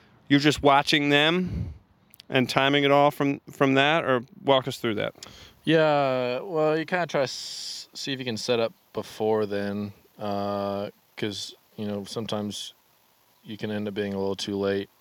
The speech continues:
Speaker 2: if you wait for them to get the disc. So, uh, in this last, last game versus Tampa Bay, uh, Bjorn was really helping me out,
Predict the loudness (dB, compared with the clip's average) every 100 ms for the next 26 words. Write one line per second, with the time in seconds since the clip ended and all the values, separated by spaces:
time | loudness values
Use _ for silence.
0 | _ -16 -10 -6 -2 -2 -4 -8 -8 -8
1 | -6 -8 -8 -8 -4 -4 -6 -16 -20 -20
2 | -20 _ -8 -2 -2 -2 -6 -4 0 2
3 | 4 2 -2 -12 -8 -4 0 2 0 0
4 | -10 _ -10 -8 -6 -2 0 0 0 0
5 | -2 -2 0 2 4 2 0 -6 -8 -4
6 | -2 -2 -4 -6 -8 -2 -2 0 -2 -2
7 | -2 0 -2 -4 -8 -8 -8 -10